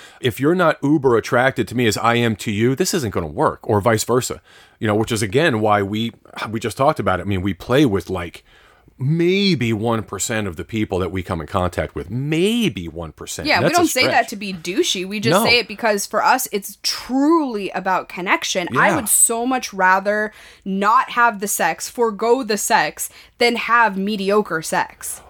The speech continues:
Speaker 1: Well,
Speaker 2: And
Speaker 1: yeah.
Speaker 2: we know for us, it's going to be mediocre unless there's a connection.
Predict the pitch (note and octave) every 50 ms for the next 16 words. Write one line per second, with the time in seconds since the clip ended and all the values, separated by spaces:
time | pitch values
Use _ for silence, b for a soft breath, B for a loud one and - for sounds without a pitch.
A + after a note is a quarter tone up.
0 | - - - G3 F3+ G3+ F#3+ A3+ A#3+ C#4 D#4+ D#4+ - C4 C#4 C4+ B3 A3+ A#3 C#4
1 | C#4 G#3+ F#3+ F#3+ - - - A3 G#3+ - - B3 C4 A3 E3+ E3+ F3 - - -
2 | - A3+ A#3 A3+ A3 F#3+ - - B3 B3+ B3+ C4 B3+ - A#3 G3+ G3 C#3+ G2 F#2
3 | G2 C#3 F2+ F3+ G3 A3+ B3+ - - F3 E3 - - G#3 G#3 G3+ F#3+ G3 G3 -
4 | G3+ F#3+ F#3 F#3 F3+ - - F3+ G3 G#3+ - - - D#3+ D#3